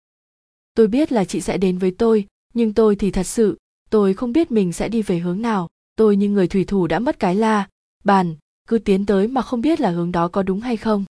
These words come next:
Tôi chỉ biết là khi chị đến với tôi, tôi sẽ mừng rỡ mở rộng hai tay ra đón chị. Tôi sẽ âu yếm nâng niu chị, tôi sẽ hôn chị nồng nàn, rồi tôi sẽ làm cho chị rên lên vì sung sướng. Và nếu chị đồng ý thì tôi sẽ lấy trinh tiết của chị,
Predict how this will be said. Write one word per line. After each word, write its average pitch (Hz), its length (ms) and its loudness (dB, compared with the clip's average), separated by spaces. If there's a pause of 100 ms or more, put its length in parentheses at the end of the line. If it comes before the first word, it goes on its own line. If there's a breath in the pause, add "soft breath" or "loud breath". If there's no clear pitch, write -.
(220)
Tôi 202 180 6
chỉ 190 180 2
biết 240 280 2
là 202 140 4
khi 208 160 0
chị 196 140 -4
đến 170 140 0
với 180 120 0
tôi, 208 320 0 (140)
tôi 214 240 2
sẽ - 140 -4
mừng 240 220 0
rỡ 185 180 0
mở 262 160 0
rộng 175 180 -2
hai 208 180 -4
tay 202 200 -2
ra 196 140 -4
đón 180 200 -4
chị. 202 260 -4 (380)
Tôi 247 140 4
sẽ 226 200 -2
âu 175 120 -4
yếm 196 280 -2
nâng 214 160 -2
niu 208 120 0
chị, 202 300 -4 (360)
tôi 240 120 6
sẽ 220 260 -2
hôn 202 240 -2
chị 202 160 -6
nồng 185 260 -4
nàn, 185 280 -2 (240)
rồi 208 240 2
tôi 233 220 4
sẽ - 160 -4
làm 226 220 -4
cho 190 100 -4
chị 190 200 -4
rên 202 200 -2
lên 202 280 0 (260)
vì 208 120 0
sung 202 240 -4
sướng. 196 360 -2 (380)
Và 202 200 2
nếu 190 180 0
chị 233 140 -4
đồng 185 200 -2
ý 180 240 -4
thì 220 160 -4
tôi 196 180 -2
sẽ - 160 -4
lấy 180 160 -2
trinh 202 280 -4
tiết 277 200 -4
của 190 100 -2
chị, 196 280 -4